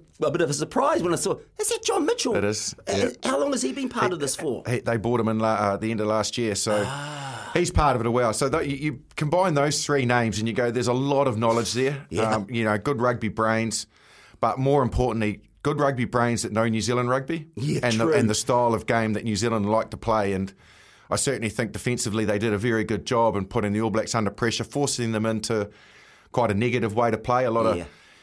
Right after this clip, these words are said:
Speaker 2: uh, kicking, aimless
Speaker 1: It
Speaker 2: kicking,
Speaker 1: was.
Speaker 2: um, because they frustrated the All Blacks. So back to, you know, your, your, your question about Roger, because of that, it was pretty hard to get, um, you know, in, any real, uh, space because they, they shut down a, a lot of the space, you know,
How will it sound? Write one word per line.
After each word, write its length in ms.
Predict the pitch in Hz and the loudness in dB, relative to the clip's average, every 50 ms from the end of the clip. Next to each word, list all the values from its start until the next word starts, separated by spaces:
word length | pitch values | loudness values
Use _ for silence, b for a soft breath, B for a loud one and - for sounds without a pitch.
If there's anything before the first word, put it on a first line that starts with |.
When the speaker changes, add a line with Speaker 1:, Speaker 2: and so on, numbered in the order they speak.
| B B | B B
Speaker 2:
uh, 200 | - 104 95 95 | -2 -2 -2 -2
kicking, 480 | - - 135 120 - 139 123 117 113 | -2 -2 -4 -2 -2 -2 -2 0 0
aimless 360 | 101 101 113 113 110 113 113 - | 0 0 0 0 0 -2 -2 -2
Speaker 1:
It 40 | |
Speaker 2:
kicking, 320 | - 131 123 - 120 110 110 | -2 -4 -2 0 0 0 0
Speaker 1:
was. 120 | 113 85 98 | 0 0 0
Speaker 2:
um, 180 | 107 107 101 92 | 0 0 0 -2
because 320 | 110 - - 117 113 - | -4 -2 -2 -2 0 0
they 120 | 120 117 | 0 -2
frustrated 640 | 110 - 120 107 - - - 120 117 120 113 107 - | 0 0 -2 -2 -2 -2 0 0 0 0 -2 -2 -4
the 80 | 110 | -2
All 100 | 110 107 | -2 -2
Blacks. 260 | 87 101 98 - - - | -2 -2 -4 -4 -4 -4
So 100 | 120 107 | -4 -2
back 260 | 101 131 120 - - | -2 -2 -4 -4 -6
to, 240 | - 117 110 104 - - | -4 -2 -2 -2 -4 -6
you 100 | 101 110 | -6 -4
know, 100 | 107 104 | -4 -2
your, 220 | 101 98 101 - - | -2 -4 -4 -6 -8
your, 260 | 101 104 101 90 78 - - - | -6 -6 -6 -6 -6 -10 -16 -16
your 140 | - 120 107 | -12 -12 -10
question 420 | - - 123 123 123 - - 110 104 | -6 -4 -2 -2 -2 -2 -2 -4 -2
about 240 | - 113 101 - | 0 -2 -2 0
Roger, 380 | 107 117 123 113 - 113 107 107 B B B B B B B B B B B B B B B | 0 0 0 0 0 -2 -2 -4 B B B B B B B B B B B B B B B
because 340 | - 147 143 - 151 156 143 | -4 -2 0 2 2 2 2
of 120 | 147 101 | 0 2
that, 240 | 117 131 127 127 - | 2 2 0 0 -2
it 120 | 110 117 - | -4 -4 -4
was 160 | 123 113 - | -4 -4 -4
pretty 280 | - - 147 135 117 | -2 -2 -2 0 0
hard 300 | 104 123 131 127 123 104 | 0 2 2 2 0 0
to 60 | - 101 | -4 -6
get, 320 | - 123 120 110 - - b b b b b b b b b | -4 -2 -2 -4 -4 -10 b b b b b b b b b
um, 320 | - 107 101 101 107 110 113 | -4 0 0 2 2 0 0
you 100 | 117 113 | 0 0
know, 120 | 107 110 | 0 0
in, 160 | 107 113 117 | 0 -2 -2
any 260 | - 123 127 120 117 | -2 -2 0 0 0
real, 360 | 113 110 120 117 110 101 98 - - | 2 2 2 2 0 0 -4 -4 -2
uh, 180 | 127 107 95 | -2 0 0
space 460 | - - - - 135 123 113 101 - - | 0 -2 0 0 2 2 2 0 -2 -4
because 300 | - 110 - 117 104 98 | -6 -6 -4 -4 -2 -2
they, 220 | 120 110 110 104 | 0 -2 -2 -2
they 220 | 101 - 113 113 | -4 -4 -4 -4
shut 320 | 110 - - 139 - - - | -2 -2 -2 -2 -2 -2 -2
down 340 | 120 113 117 120 120 117 - b b b b b b b b | 0 0 0 0 -2 -4 -8 b b b b b b b b
a, 120 | - 107 107 110 | -4 -4 -2 0
a 100 | 117 107 | 0 2
lot 160 | 110 117 110 | 2 2 2
of 40 | 107 | 0
the 80 | 117 | -2
space, 520 | - - - 107 104 107 101 - - - - | -2 0 0 0 0 0 0 -2 -6 -8 -8
you 100 | - 101 | -6 -4
know, 220 | 101 101 101 101 | -4 -4 -4 -4